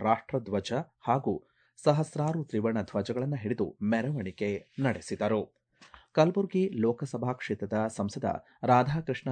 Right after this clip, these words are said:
ದೊಡ್ಡಮನಿ ನವದೆಹಲಿಯಲ್ಲಿ ಇಂದು ಭಾರತೀಯ ಪುರಾತತ್ವ ಸರ್ವೇಕ್ಷಣೆ ಮಹಾನಿರ್ದೇಶಕ ಯದುಬೀರ್ ಸಿಂಗ್ ರಾವತ್ ಮತ್ತು ಹೆಚ್ಚುವರಿ ಮಹಾನಿರ್ದೇಶಕ ಜಾನ್ವಿಜ್ ಶರ್ಮಾ ಅವರನ್ನು ಭೇಟಿಯಾಗಿ ಚರ್ಚೆ ನಡೆಸಿದರು. ಸಭೆಯಲ್ಲಿ ಕಲಬುರಗಿ ಜಿಲ್ಲೆಯ ಐತಿಹಾಸಿಕ ಬೌದ್ಧ ತಾಣವಾದ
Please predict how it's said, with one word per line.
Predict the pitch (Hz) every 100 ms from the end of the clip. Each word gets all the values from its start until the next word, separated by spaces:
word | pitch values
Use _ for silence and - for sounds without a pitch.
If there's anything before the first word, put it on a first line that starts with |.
| 117
ದೊಡ್ಡಮನಿ | 104 107 104 131 -
ನವದೆಹಲಿಯಲ್ಲಿ | 113 117 143 147 139 139 160 143
ಇಂದು | 104 110 80 82 120
ಭಾರತೀಯ | 117 127 147
ಪುರಾತತ್ವ | 151 110 107 107 - 120
ಸರ್ವೇಕ್ಷಣೆ | 120 101 95 113 - - 117 139 - _
ಮಹಾನಿರ್ದೇಶಕ | 113 117 151 147 101 85 104 - 107 127 135 - - _ _ -
ಯದುಬೀರ್ | 113 131 160 156 135 117
ಸಿಂಗ್ | - 131 - -
ರಾವತ್ | 110 110 127 -
ಮತ್ತು | 131 110
ಹೆಚ್ಚುವರಿ | 104 123 120 156 151
ಮಹಾನಿರ್ದೇಶಕ | 120 104 117 107 90 98 139 - 98 - _ _ _ 104
ಜಾನ್ವಿಜ್ | 107 127 135 147 151 143 -
ಶರ್ಮಾ | - 113 110 135
ಅವರನ್ನು | 113 101 101
ಭೇಟಿಯಾಗಿ | 95 110 113 98 - 87 - _
ಚರ್ಚೆ | - 127 - - 104 92 131
ನಡೆಸಿದರು. | 113 - - 113 101 _ _ - -
ಸಭೆಯಲ್ಲಿ | - 101 110 107
ಕಲಬುರಗಿ | 190 135 113 107 107
ಜಿಲ್ಲೆಯ | 98 101 101 101
ಐತಿಹಾಸಿಕ | 117 117 131 110 123 -
ಬೌದ್ಧ | 135 104 107 117 139
ತಾಣವಾದ | 123 95 95 123 98